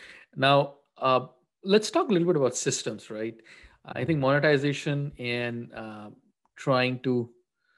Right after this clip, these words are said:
uh, focus on revenue growth is very critical for, I would say, mature startups that you lead. So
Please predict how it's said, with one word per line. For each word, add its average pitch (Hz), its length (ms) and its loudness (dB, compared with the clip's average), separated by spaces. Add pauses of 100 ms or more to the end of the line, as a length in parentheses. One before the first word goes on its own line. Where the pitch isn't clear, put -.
(340)
uh, 107 240 -4
focus - 560 0
on 127 100 4
revenue 123 300 4
growth 120 320 2
is 110 140 -2
very 117 200 2
critical 113 420 -6
for, 107 480 -2
I 110 80 -2
would 110 160 2
say, 113 100 -4
mature 110 300 0
startups 110 500 0
that - 300 -2
you 110 320 -2
lead. 107 380 -2 (600)
So 165 280 4